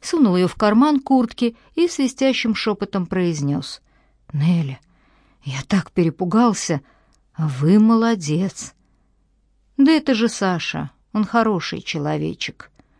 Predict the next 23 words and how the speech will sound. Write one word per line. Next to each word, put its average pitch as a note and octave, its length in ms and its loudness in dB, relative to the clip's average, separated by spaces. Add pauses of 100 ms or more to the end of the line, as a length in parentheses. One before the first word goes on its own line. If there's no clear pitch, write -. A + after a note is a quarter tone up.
(280)
Он C4+ 180 8
не C4 100 8
посмел C4 480 0
бы D3 140 -4
нас D3+ 240 -4
остановить, F3 720 -2 (460)
он B3+ 160 4
ко A#3+ 140 0
мне F3+ 320 4
давно E3+ 400 2
неравнодушен». C#3+ 920 -2 (720)
Она A3 240 4
расстегнула G#3 640 2
длинное G3+ 400 2
стёганое E3+ 500 -2
пальто. D#3 520 -6 (800)
В F#3 120 0
узком F#3 320 0
коридоре F#3+ 560 2
аварийного E3+ 520 2
выхода F#3+ 460 -2
было E3+ 260 -4
жарко, C#3+ 600 -4